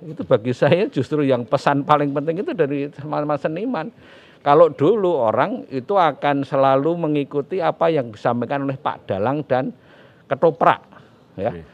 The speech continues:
Speaker 1: Nonton Ketoprak itu dieling-eling tenan, pesene tokoh utamanya gitu ya.
Speaker 2: Iya.
Speaker 1: Jadi nanti kan tokoh yang antagonisnya itu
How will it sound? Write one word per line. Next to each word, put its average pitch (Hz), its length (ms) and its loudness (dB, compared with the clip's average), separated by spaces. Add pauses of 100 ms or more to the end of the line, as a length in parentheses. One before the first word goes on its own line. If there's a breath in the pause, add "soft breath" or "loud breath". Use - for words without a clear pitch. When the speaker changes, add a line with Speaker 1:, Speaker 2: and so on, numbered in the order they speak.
(160 loud breath)
Speaker 1:
Nonton 147 400 2
Ketoprak 170 520 2
itu 214 160 -2
dieling-eling 139 540 2
tenan, 160 400 -6
pesene 175 880 0 (280)
tokoh 156 380 4
utamanya 170 480 4
gitu 117 160 -4
ya. 113 200 -2
Speaker 2:
Iya. 87 200 -16 (420 loud breath)
Speaker 1:
Jadi 101 80 -8
nanti 104 240 -4
kan 135 320 0
tokoh 117 320 0
yang 104 240 0
antagonisnya 110 920 -2
itu 131 380 -2